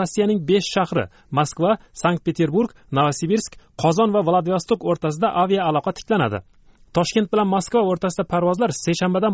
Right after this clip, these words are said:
boshqa har kuni amalga oshiriladi. Sankt-Peterburgga Uzbekistan Airways uchoqlari seshanba va juma kunlari, boshqa shaharlarga esa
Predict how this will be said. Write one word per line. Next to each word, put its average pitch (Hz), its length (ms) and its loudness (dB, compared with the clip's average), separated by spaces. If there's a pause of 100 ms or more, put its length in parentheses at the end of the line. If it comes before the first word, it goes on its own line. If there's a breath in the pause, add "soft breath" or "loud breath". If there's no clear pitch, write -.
boshqa 190 280 -4
har 208 200 0
kuni 175 200 0
amalga 170 300 0
oshiriladi. 110 380 -4 (560 loud breath)
Sankt-Peterburgga 175 760 0 (100)
Uzbekistan 196 480 -2 (100)
Airways 190 380 2
uchoqlari 180 380 0 (100)
seshanba 170 400 0
va 202 140 2
juma 180 240 2
kunlari, 107 280 -2 (400 soft breath)
boshqa 156 300 2
shaharlarga 151 540 -2
esa 226 100 -2